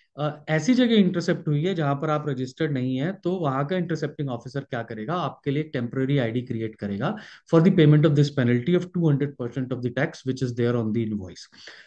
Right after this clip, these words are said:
तो आप अपने टेम्परेरी आईडी में जाएंगे और टेम्परेरी आईडी आपको जनरेट होते ही आपको क्या होगा, आपको एक मेल आएगी जिसमें आपका टेम्परेरी आईडी, यूजर आईडी और पासवर्ड लिखा होगा। उसके बाद मैं आपको अब लेकर चलता हूं जरा,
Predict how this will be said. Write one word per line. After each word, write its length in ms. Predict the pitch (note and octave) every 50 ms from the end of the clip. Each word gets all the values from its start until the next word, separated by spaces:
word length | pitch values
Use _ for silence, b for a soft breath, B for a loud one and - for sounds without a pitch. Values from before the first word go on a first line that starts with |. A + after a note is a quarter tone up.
| B B _
तो 60 | G#3
आप 300 | F#3+ - D#3 E3 F3+ F#3+
अपने 200 | G3+ - G3 G3+
टेम्परेरी 500 | F#3+ F#3 D#3+ D#3+ D3 E3+ E3 D#3 E3+ E3
आईडी 240 | D3+ C#3 C#3 C#3 C#3+
में 120 | C#3+ C3+
जाएंगे 500 | B2 B2 G#2 G#2 G#2 G#2+ B2 F3+ A#3+ A#3 b b b _ _ _ -
और 80 | E3
टेम्परेरी 440 | D#3 F3+ F3+ E3+ F3+ G3+ G3+ G3+ A3+
आईडी 280 | G#3+ G3 F#3 F#3 G#3+ G#3+
आपको 540 | F#3+ F3+ F3+ - - G#3 G#3+ G#3+ G#3+ - - C#3
जनरेट 440 | D3 D#3+ D#3+ D#3+ F3 G#3 G#3+ G#3
होते 260 | D3+ D#3 D#3 - G3 G#3
ही 140 | A3 A3+
आपको 360 | A3 F#3 E3 D#3+ E3 - G3+ F#3+
क्या 160 | F#3+ F#3 E3+
होगा, 360 | E3 E3+ E3+ E3 E3 F3 G3+
आपको 420 | G3+ A3+ G3 E3 D3 - - F3
एक 160 | F3 E3+ E3+ D3
मेल 300 | B2+ B2+ C#3 E3 F3+ F3+
आएगी 340 | F3 F3 E3+ E3 G3 G#3+
जिसमें 340 | G#3 F3 D#3+ - - E3+ E3
आपका 260 | D3+ C#3 C#3 - D#3
टेम्परेरी 480 | C#3+ D3 B2+ B2 A#2+ B2+ B2+ A#2+ B2+ B2+
आईडी, 420 | B2 A#2 A#2 A#2+ E3+ G#3+ C4+ C4+ B B B B B B B _ C3
यूजर 380 | B2+ C3+ C#3 C#3+ C#3+ D#3+ E3
आईडी 280 | D#3+ D#3 D3+ D#3 G#3+ B3
और 160 | B3+ A3 G#3+
पासवर्ड 500 | G#3 - A#2 G2+ - - - C3 A2+ G#2
लिखा 280 | F#2+ G2 - - - F#2
होगा। 280 | E2+ D#2 - _ _ b b b b b _ -
उसके 200 | F3 F3+ - A#3
बाद 200 | G3+ G3+ G3 F#3+
मैं 140 | F#3+ F#3 F3+
आपको 320 | E3+ E3 E3+ - F3 F3
अब 100 | E3+ D#3+
लेकर 260 | D3+ D3 D3 E3+ E3
चलता 320 | E3 E3 C#3+ C3 - - D#3
हूं 140 | D3 C#3+
जरा, 340 | C3+ C3+ B2+ D3+ G3+ A#3+ G#3+